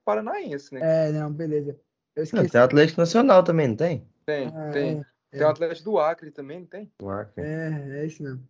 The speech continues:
Speaker 2: Vamos, vamos pro nosso podcast? Vamos continuar o nosso
Speaker 3: Não, não,
Speaker 2: podcast?
Speaker 3: não. Tá bom, tá bom. Depois a gente
Speaker 2: Tá bom.
Speaker 3: pesquisa aí, Carlos, pra gente vir mais informado aí pra
Speaker 1: É.
Speaker 2: Pra mim
Speaker 3: podcast.
Speaker 2: não, pra mim não
Speaker 1: Desculpa aí os
Speaker 2: ser
Speaker 1: nossos
Speaker 3: Cara.
Speaker 1: ouvintes.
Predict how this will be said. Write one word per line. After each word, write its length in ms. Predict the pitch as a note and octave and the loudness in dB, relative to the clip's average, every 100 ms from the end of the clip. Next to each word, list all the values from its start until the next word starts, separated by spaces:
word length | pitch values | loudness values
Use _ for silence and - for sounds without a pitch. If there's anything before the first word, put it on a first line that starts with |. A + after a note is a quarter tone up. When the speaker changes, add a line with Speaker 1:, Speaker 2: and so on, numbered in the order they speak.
| _ - - | _ -12 0
Speaker 2:
Vamos, 220 | D4 A3+ | 2 4
vamos 180 | E4 - | 2 2
pro 160 | C4 | 4
nosso 220 | G#3+ F3 | 6 4
podcast? 540 | - E3 D#3 C#4+ A#4 G3 | 2 0 4 2 4 4
Vamos 160 | F#3+ C#4 | 4 6
continuar 340 | A#3+ F#3 E3+ | 4 4 0
o 20 | |
nosso 160 | D#3 C#3 | -2 -2
Speaker 3:
Não, 200 | D#3+ E3+ | 6 8
não, 80 | E3+ | 8
Speaker 2:
podcast? 80 | D#3+ D#3 C3 | 6 6 2
Speaker 3:
não. 40 | A2 | 0
Tá 120 | B2 | -2
bom, 220 | A2+ G#2 | 0 -2
tá 120 | G2 | -2
bom. 160 | G2 G2 | -4 -2
Depois 240 | G2 A2+ | 0 0
a 40 | A#2 | 0
gente 120 | A#2 | 0
Speaker 2:
Tá 60 | E3 | 4
bom. 60 | |
Speaker 3:
pesquisa 460 | C#3 D#3+ D3+ B2+ B2+ | 6 4 2 2 4
aí, 60 | C#3+ | 4
Carlos, 200 | C3 A#2+ | 2 0
pra 80 | A#2 | -6
gente 100 | A#2+ | 0
vir 160 | B2+ | 2
mais 200 | A#2+ A#2+ | 4 4
informado 500 | B2 C#3+ B2 A#2+ A#2+ A2 | 2 2 4 6 4 4
aí 100 | A2 | 2
pra 240 | B2+ A#2 | 2 0
Speaker 1:
É. 200 | A#2+ B2 - _ _ _ - | -2 -6 -6 _ _ _ -4
Speaker 2:
Pra 160 | F#3 | -4
mim 80 | F#3 | 0
Speaker 3:
podcast. 420 | F#3 F#3 F#3 F#3+ | 0 0 -4 -6
Speaker 2:
não, 180 | E3+ E3+ - | -8 -12 -6
pra 140 | F3 | -4
mim 120 | F3+ F3+ | -2 -2
não 120 | F3 | -2
Speaker 1:
Desculpa 280 | G#3+ F#3+ F3 | -2 2 4
aí 80 | |
os 60 | E3+ | 6
Speaker 2:
ser 80 | D#3+ | 4
Speaker 1:
nossos 240 | E3 D3 - | 4 4 2
Speaker 3:
Cara. 80 | E3+ | -4
Speaker 1:
ouvintes. 600 | D#3+ C3 C#3+ E3 - _ | -6 -8 -10 -10 -16 _